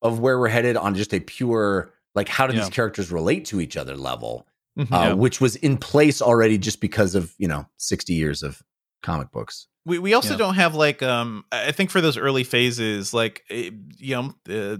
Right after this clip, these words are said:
Speaker 3: Joss Whedon was kind of, like, guiding things after a point towards, towards Avengers and maybe after two, and then it was, like, the Russo brothers, like, um, it's all Feige.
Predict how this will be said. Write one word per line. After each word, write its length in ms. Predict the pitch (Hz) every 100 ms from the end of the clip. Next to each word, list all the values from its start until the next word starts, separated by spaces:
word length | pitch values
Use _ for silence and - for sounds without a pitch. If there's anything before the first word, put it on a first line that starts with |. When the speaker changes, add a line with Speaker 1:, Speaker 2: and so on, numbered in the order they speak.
| 87
Speaker 3:
Joss 300 | 131 135 131
Whedon 180 | 151
was 120 | 143 -
kind 180 | 139
of, 60 | 120
like, 140 | 117
guiding 460 | - 107 143 120 95 _ _
things 480 | - 110 87 90 -
after 240 | - 117 113
a 60 |
point 240 | - 107 101
towards, 500 | 117 113 113 107 -
towards 300 | 139 127 127
Avengers 600 | 117 117 117 117 117 107
and 240 | 98 95 - - - -
maybe 320 | 135 160 143
after 420 | 110 127 - 147
two, 440 | 127 - 135 151 156
and 160 | 117
then 100 | 127
it 60 | 123
was, 160 | 120
like, 140 | 123 -
the 60 |
Russo 300 | 120 120 -
brothers, 640 | 127 131 127 127 127 127 -
like, 300 | 101 98 -
um, 420 | 107 107 107 107
it's 200 | 175 233
all 100 | 226
Feige. 400 | - 104 87 80